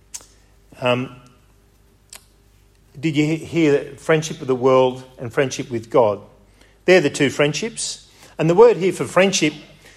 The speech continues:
it's actually a qu-, a really strong friendship. It comes from the word phileo, which is one of the loves. Um, this is not casual friendship,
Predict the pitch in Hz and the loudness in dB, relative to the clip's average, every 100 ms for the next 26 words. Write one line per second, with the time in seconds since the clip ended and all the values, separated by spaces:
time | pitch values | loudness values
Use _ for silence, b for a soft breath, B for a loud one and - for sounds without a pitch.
0 | b b 156 262 262 170 - - - 160 | b b -2 2 2 0 -4 -6 -4 -2
1 | 156 170 123 - - 165 180 175 139 - | 2 2 2 0 -4 4 4 4 -2 -4
2 | 127 117 127 127 175 175 151 - 139 127 | -4 -6 -10 -8 -4 -4 -4 -8 -8 -6
3 | 117 127 120 110 - 170 185 143 117 117 | -4 -2 -2 -4 -6 0 2 2 2 0
4 | 117 - 110 120 143 127 110 110 127 147 | -4 -8 -10 -2 0 0 -2 -2 0 0
5 | 98 - - - _ b b b b b | 0 -6 -14 -14 _ b b b b b
6 | b 135 123 113 107 - _ _ b b | b -2 -2 -4 -12 -18 _ _ b b
7 | b _ _ _ _ _ _ - 180 190 | b _ _ _ _ _ _ -8 -4 -4
8 | 165 175 165 - - 156 147 151 127 - | -2 0 0 -2 -2 0 0 -2 -6 -6
9 | 127 117 139 | -8 -8 -10